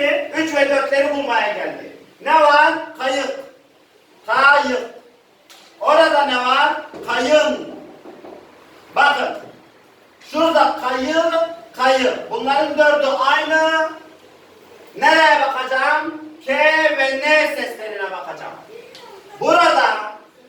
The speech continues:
K sesi N sesinden daha önce yer alır alfabede. A, B, C, Ç, D, E, F, G, H, H, I, J, K. Yani burada K sesi üç numara, dört numara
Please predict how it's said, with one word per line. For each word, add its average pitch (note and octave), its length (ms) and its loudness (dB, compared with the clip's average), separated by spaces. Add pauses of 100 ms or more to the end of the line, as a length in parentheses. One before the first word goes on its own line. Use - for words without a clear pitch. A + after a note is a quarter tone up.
(240)
K D#4 280 4
sesi - 760 -8 (500)
N D#4 260 0
sesinden C#4+ 720 -2
daha C#4 380 2
önce C4 160 -6
yer A#3 220 -4
alır G#3+ 120 -10
alfabede. G3+ 520 -8
A, B3+ 400 -2
B, B3 300 -4
C, B3 260 -4
Ç, B3 40 -10 (320)
D, A#3+ 40 -2
E, A#3+ 480 0
F, B3 180 -2
G, A#3+ 300 -2
H, A#3+ 400 -4
H, A#3+ 640 -2
I, A#3+ 220 -8
J, B3 100 -10 (680)
K. C4 320 -2 (480)
Yani D4 500 0 (300)
burada C#4+ 360 -2 (120)
K D4 280 0
sesi A#3+ 360 -8
üç B3+ 300 -10
numara, C#4+ 680 2 (720)
dört D4+ 380 -2
numara A#3+ 540 -2